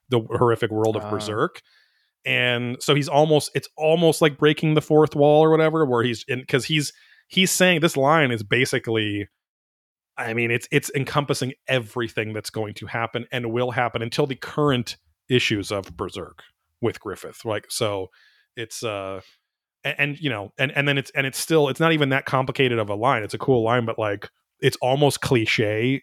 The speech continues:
Speaker 1: <laughs> in a sense, but, um, you know, 'cause it's like, you've heard it before, it's like, sha-, more, even more, sh-, you know, the brighter the light, more shadows can hide in it, you know, whatever. It's, uh, stuff like that, but it's, uh,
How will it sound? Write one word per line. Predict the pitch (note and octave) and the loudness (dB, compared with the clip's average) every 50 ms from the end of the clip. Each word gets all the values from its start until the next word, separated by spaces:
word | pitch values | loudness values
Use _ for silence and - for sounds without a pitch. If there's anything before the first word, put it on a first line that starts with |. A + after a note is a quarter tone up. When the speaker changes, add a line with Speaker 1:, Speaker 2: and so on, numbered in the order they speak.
| - - | -4 -4
Speaker 1:
<laughs> | - C#4+ - | -4 -2 0
in | D#3 D3 | 2 2
a | D3+ C#3+ | 2 2
sense, | - - E3+ F3 G3 A3+ - - | 2 0 0 0 0 -2 -4 -6
but, | C#3+ A2 - A#2 A2+ A2 - - _ _ - _ _ _ _ - | -4 -2 0 0 0 0 -4 -10 _ _ -20 _ _ _ _ -2
um, | B2 A2+ G#2+ G#2 G2+ G2+ G#2 G#2+ - | 0 0 0 0 -2 -6 -6 -4 0
you | B2+ | 0
know, | A#2 A2 | 0 0
'cause | - B2 | 0 -2
it's | G#2+ - - | -6 -4 -2
like, | A#2+ A2 G#2 - - - - _ _ _ _ _ _ | 0 0 0 -2 -8 -16 -20 _ _ _ _ _ _
you've | B2 A#2 | -2 0
heard | A#2+ A#2+ A#2 | 0 0 0
it | G#2+ | 0
before, | A#2 A#2 A2+ | 0 0 0
it's | A2 - | 0 0
like, | A2+ G#2+ - - - _ _ _ _ _ - | -2 -2 -4 -6 -14 _ _ _ _ _ -6
sha-, | - - - C3+ A#2+ A2 | -4 -2 -2 -2 -2 -2
more, | A#2 A#2+ A#2+ C3 - | -2 -4 -4 -4 -4
even | A#2 A#2 G2+ G#2 G#2 | -6 -6 -6 -6 -6
more, | G#2 G#2 F#2+ F2 | -6 -6 -6 -6
sh-, | - - | -6 -6
you | - G#2+ | -8 -10
know, | G2+ | -10
the | G2+ G2 | -10 -4
brighter | - C3 B2+ A#2+ A2 G#2+ | -2 0 0 0 -2 -4
the | G2+ G#2 | -4 -4
light, | G2+ G#2+ G2+ G2+ G2 | -2 -2 -2 -4 -6
more | G2 G#2+ G#2+ G2+ F#2+ | -8 -8 -8 -6 -6
shadows | - - A#2 G#2 G2+ F#2+ F2 - | -6 -4 -6 -6 -6 -8 -10 -10
can | - A2 G#2+ | -12 -12 -14
hide | - - G#2+ F#2+ F2 E2+ | -14 -12 -12 -12 -12 -12
in | F2 E2+ F2 E2+ | -14 -14 -16 -16
it, | D#2 _ _ _ _ - | -20 _ _ _ _ -10
you | G#2 F2+ | -10 -8
know, | F2 | -8
whatever. | E2+ F2 E2+ F2+ F2+ F2 - D#2 D#2+ | -8 -10 -8 -8 -8 -8 -8 -8 -8
It's, | E2+ F2 - - | -8 -6 -4 -4
uh, | A#2+ G#2+ | -4 -4
stuff | - - - G#2+ - - | -4 -4 -4 -4 -4 -6
like | G#2 F#2+ - | -8 -8 -8
that, | - G2 G2 G#2+ - _ | -8 -6 -6 -6 -8 _
but | - G#2 G2+ G2+ - _ _ _ _ _ _ _ _ _ _ _ - - - | -6 -6 -6 -6 -10 _ _ _ _ _ _ _ _ _ _ _ -20 -12 -6
it's, | - B2+ A#2+ - - - | -4 -4 -4 -4 -6 -4
uh, | A#2+ A2 G#2 G2 F#2+ F2+ | -4 -4 -4 -4 -6 -8